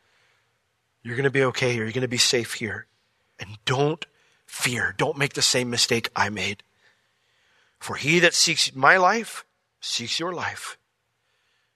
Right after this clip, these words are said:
How could Abiathar know that God would take care of him after everything else that's happened? Because being with David was the safest place to be right now.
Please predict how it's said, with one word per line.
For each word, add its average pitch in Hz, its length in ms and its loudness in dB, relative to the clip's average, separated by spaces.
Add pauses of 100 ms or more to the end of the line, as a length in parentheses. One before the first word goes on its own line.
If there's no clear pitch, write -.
(240)
How 165 140 8
could 220 140 4
Abiathar 202 540 8
know 190 360 8
that 156 160 6
God 160 240 8
would 165 120 -4
take 170 160 0
care 175 220 10
of 160 80 4
him 175 180 6
after 156 240 6
everything 180 340 6
else 185 240 6
that's - 160 -2
happened? 196 500 4 (1800)
Because - 160 -6
being 143 220 2
with 127 100 -2
David 131 320 4
was 110 140 -4
the 110 40 -4
safest 123 380 0
place 123 200 -2
to 123 100 -6
be 131 120 -4
right 101 240 -4
now. - 280 -8